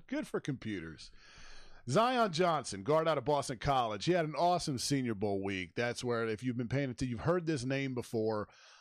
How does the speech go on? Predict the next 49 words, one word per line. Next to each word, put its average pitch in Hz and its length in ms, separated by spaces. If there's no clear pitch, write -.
um, 110 400
but 101 200
that's 127 300
where 123 160
he 117 160
really 127 400
became 117 400
prominent, 107 420
where 104 120
you 98 100
started 101 340
seeing 104 260
him 92 80
climb 101 380
up 92 120
draft 95 360
boards. 87 420
Also 139 280
had 135 140
an 135 40
impressive 113 420
showing 117 320
at 104 60
the - 80
Combine. 107 680
He's 127 160
got 156 240
ideal 143 560
size 135 520
at 113 140
six - 320
three, 131 320
three 127 180
hundred 117 220
fifteen 110 420
pounds. 117 560
You 120 200
hear 156 240
this 156 180
all 147 220
the 143 80
time 139 400
if 113 120
you 123 60
played 127 240
on 117 140
the 117 120
offensive 107 480
line. 95 440